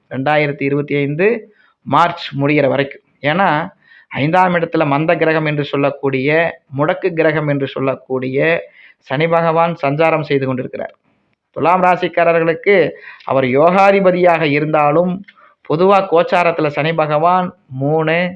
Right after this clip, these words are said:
ஆறு, பதினொன்னாம் இடத்துல இருக்கும்போது தான் அதிர்ஷ்டத்தை கொடுப்பார். மற்ற இடத்துல இருக்கும்போது அந்த வீட்டோட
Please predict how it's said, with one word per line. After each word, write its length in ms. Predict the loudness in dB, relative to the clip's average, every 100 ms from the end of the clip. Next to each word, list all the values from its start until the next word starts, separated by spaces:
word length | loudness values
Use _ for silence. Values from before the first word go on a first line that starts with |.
| -12 _ _ -8
ஆறு, 480 | 0 2 2 2 2 0 -6 _ _ _ -4
பதினொன்னாம் 460 | -2 0 0 0 0
இடத்துல 240 | -2 -2
இருக்கும்போது 520 | -2 -2 -4 -2 0 0
தான் 200 | 0 0
அதிர்ஷ்டத்தை 540 | -2 -4 -2 -2 0 0
கொடுப்பார். 460 | 2 -2 -2 -8 -8 _ _ _ _ _ _ _ _ _ -8
மற்ற 160 | -4 0
இடத்துல 320 | 0 2 0
இருக்கும்போது 500 | 0 0 2 2 2 0 -4 _ _ _ _ -6
அந்த 180 | -2 -2
வீட்டோட 380 | -2 -2 0